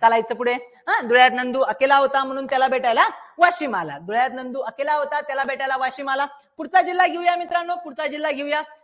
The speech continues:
बघा, <clears throat> आता बघा, हा, आता परत एकोणीसशे नव्याण्णव साली माननीय राणे, राणे साहेबांनी दोन जिल्ह्यांची काय केली होती? निर्मिती केली होती. ठीक आहे, आता कोण चांगलं, कोणतं राईट, कोणता वाईट, कुठलाही politician बद्दल चांगलं वाईट बोलणं हा आपला धर्म नाहीये, कारण की प्रत्येक पॉलिटिशियनने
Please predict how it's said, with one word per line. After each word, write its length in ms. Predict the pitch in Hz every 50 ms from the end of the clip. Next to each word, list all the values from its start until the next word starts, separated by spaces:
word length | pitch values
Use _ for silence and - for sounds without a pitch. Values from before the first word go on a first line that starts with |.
| _
बघा, 320 | 247 320 330 349 359 370 359 359 - -
<clears throat> 360 | 208 208 170 - _ _ _ _ _ _ _ _ _ _ _ _ _ _ _ _ _ _
आता 220 | - 208 - 294 311
बघा, 240 | 330 311 262 180 143 - - - - - 302 - _ -
हा, 120 | 466 466 - - _ _
आता 180 | - 233 254 302
परत 260 | - 302 330 339 320
एकोणीसशे 300 | 320 320 339 339 339 339
नव्याण्णव 340 | 294 277 277 302 302 311 302
साली 200 | 302 302 285 294
माननीय 280 | 285 277 269 269 277
राणे, 280 | 262 254 254 269 - 226
राणे 180 | 226 247 277 285
साहेबांनी 360 | 311 302 294 294 285 294 320 302 - _ _
दोन 180 | 240 254 294 285
जिल्ह्यांची 320 | 311 302 311 311 277 294
काय 140 | - 285 285
केली 140 | 269 302 302
होती? 260 | 285 226 294 - _ _ _ _ _ 247 233
निर्मिती 320 | 240 254 254 240 233 214
केली 140 | 185 202 190
होती. 280 | 180 147 147 147 - _ -
ठीक 120 | 302 370
आहे, 300 | 359 - - - - - _
आता 180 | 190 196 240
कोण 280 | 233 233 - 269 285 269
चांगलं, 340 | - 277 262 254 262 269 262
कोणतं 300 | 262 262 262 247 220 269
राईट, 240 | 247 247 247 226 -
कोणता 280 | 254 254 254 - 262
वाईट, 260 | 247 254 254 262 254
कुठलाही 420 | - - - - 240 - 269 277 269
politician 440 | 269 262 262 247 269 254 277 262 226
बद्दल 140 | 240 226
चांगलं 300 | 220 - 233 226 233 240
वाईट 180 | 233 233 233 226
बोलणं 240 | 226 247 240 240 240
हा 160 | 226 233 247
आपला 360 | - - 220 214 220 254 247
धर्म 260 | 220 208 220 202 196
नाहीये, 320 | 220 254 285 294 269 277 294
कारण 400 | 285 - _ _ _ 254 247 233
की 60 | 240
प्रत्येक 400 | 247 - 233 233 _ 330 330 -
पॉलिटिशियनने 440 | 311 302 302 302 302 - 311 294